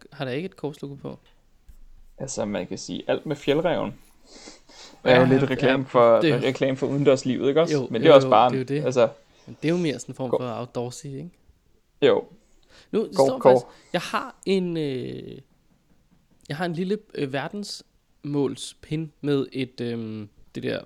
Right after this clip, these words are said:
Speaker 1: lilla, øh, spejderlogo, liljen der.
Speaker 2: Mm. Mm.
Speaker 1: Det har jeg faktisk på min blå blazer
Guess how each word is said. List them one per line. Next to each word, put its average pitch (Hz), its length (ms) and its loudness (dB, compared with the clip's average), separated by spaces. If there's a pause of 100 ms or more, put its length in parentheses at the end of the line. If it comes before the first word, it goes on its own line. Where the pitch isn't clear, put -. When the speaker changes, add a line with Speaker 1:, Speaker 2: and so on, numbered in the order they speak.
(100)
Speaker 1:
lilla, 131 440 -4
øh, 113 460 -8 (440)
spejderlogo, 117 760 -8 (240)
liljen 123 460 -8
der. 120 120 -4
Speaker 2:
Mm. 180 140 0 (840)
Mm. 147 80 -6
Speaker 1:
Det 185 80 -4 (300)
har 165 60 -4
jeg 165 100 -4
faktisk 156 260 -2
på 151 140 -2
min 123 220 -8
blå 139 240 -4
blazer 120 460 -10